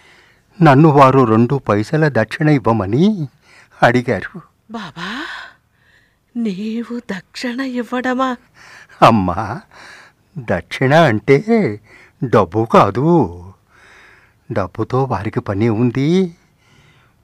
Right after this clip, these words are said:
Speaker 1: వారు కోరిన రెండు కాసులలో ఒకటి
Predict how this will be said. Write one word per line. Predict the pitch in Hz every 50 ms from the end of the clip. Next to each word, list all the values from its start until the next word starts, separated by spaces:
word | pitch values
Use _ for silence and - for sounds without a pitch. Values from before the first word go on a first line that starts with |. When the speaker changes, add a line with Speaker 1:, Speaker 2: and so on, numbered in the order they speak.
| _ 113
Speaker 1:
వారు | 98 104 104 107 110 113
కోరిన | 107 - - 110 104 110 123 143 147 147 143
రెండు | 131 107 95 90 92 101 110
కాసులలో | - 135 117 110 - - 123 127 123 120 127 131 117
ఒకటి | 90 87 92 - 117 - - 131 104 85 92 98 117 123 123